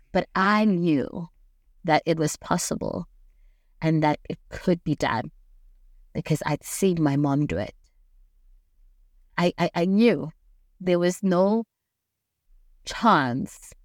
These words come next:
of it not happening. <laughs> You know, yes, it obviously could have not happened, but, like, there, there was never a thought. And as much as university was very hard for me, I had to change degrees. I was there, I think, for five years in total,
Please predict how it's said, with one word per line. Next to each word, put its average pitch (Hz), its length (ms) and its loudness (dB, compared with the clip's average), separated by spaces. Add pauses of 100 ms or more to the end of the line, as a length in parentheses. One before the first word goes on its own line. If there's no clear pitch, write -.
(380)
of 165 160 -2
it 160 120 2
not 151 360 0
happening. - 440 -4 (560)
<laughs> 262 460 4 (640)
You 254 100 2
know, 233 80 2
yes, 233 260 6
it 247 140 2
obviously 254 320 4
could 190 160 -2
have 170 160 0
not 180 260 2
happened, 180 480 2
but, 202 80 -4
like, 170 240 0 (560)
there, 196 380 2
there 196 160 2
was 202 120 0
never 226 280 4
a 196 80 6
thought. 175 420 -2 (140)
And 240 160 4
as 214 200 0
much 208 480 0
as 185 140 -2
university 165 580 -2
was 151 180 -6
very 180 320 2
hard 165 220 0
for - 100 -6
me, 147 200 -2
I - 40 -10
had 160 140 -2
to 151 80 -12
change 208 300 0
degrees. 151 400 -2
I 139 60 0
was 143 120 -4
there, 143 260 -6 (500)
I 156 80 -2
think, 170 320 -2
for 151 560 -4 (400)
five 196 260 4
years 175 180 0
in 165 140 -2
total, 202 520 -4